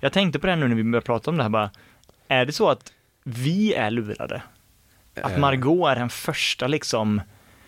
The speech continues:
Speaker 1: självlärda A I:n?
Speaker 2: Ja,
Speaker 1: Hon
Speaker 2: hon
Speaker 1: är en uppdaterad version av sig själv. Oj, hon har stött på problem här. Så här ska man absolut inte göra.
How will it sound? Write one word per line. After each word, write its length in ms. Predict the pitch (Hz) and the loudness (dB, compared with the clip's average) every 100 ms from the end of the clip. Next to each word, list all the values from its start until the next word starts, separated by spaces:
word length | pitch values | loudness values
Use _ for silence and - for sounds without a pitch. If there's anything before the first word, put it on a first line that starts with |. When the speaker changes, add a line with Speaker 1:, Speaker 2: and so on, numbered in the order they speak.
| _ _ | _ _
Speaker 1:
självlärda 720 | - - 131 107 110 104 113 | -6 -2 -2 -4 -6 -4 -2
A 320 | - 139 117 110 | 0 0 2 2
I:n? 300 | 151 107 98 85 - _ _ _ _ - - - | 2 2 0 -4 -12 _ _ _ _ -20 -20 -10
Speaker 2:
Ja, 60 | - | 0
Speaker 1:
Hon 80 | 151 | 2
Speaker 2:
hon 120 | 170 | 4
Speaker 1:
är 40 | 165 | 2
en 120 | 156 | 2
uppdaterad 840 | 202 - - 135 - 131 123 127 127 | -2 -2 -2 -2 0 2 2 2 2
version 420 | 135 - 139 117 | 0 0 0 0
av 60 | |
sig 140 | 117 123 | 0 0
själv. 220 | 156 156 | 2 2
Oj, 260 | - 202 160 | 2 2 4
hon 160 | 135 143 | 2 2
har 60 | |
stött 200 | 139 160 | 0 0
på 120 | - | 0
problem 340 | 143 135 151 135 | 0 2 2 2
här. 140 | 117 | -2
Så 120 | - 143 | -2 -2
här 80 | |
ska 100 | 175 | 0
man 100 | 220 | 0
absolut 280 | 208 - 185 | 0 -2 -2
inte 240 | 180 127 123 | 0 2 2
göra. 300 | 113 135 | 2 2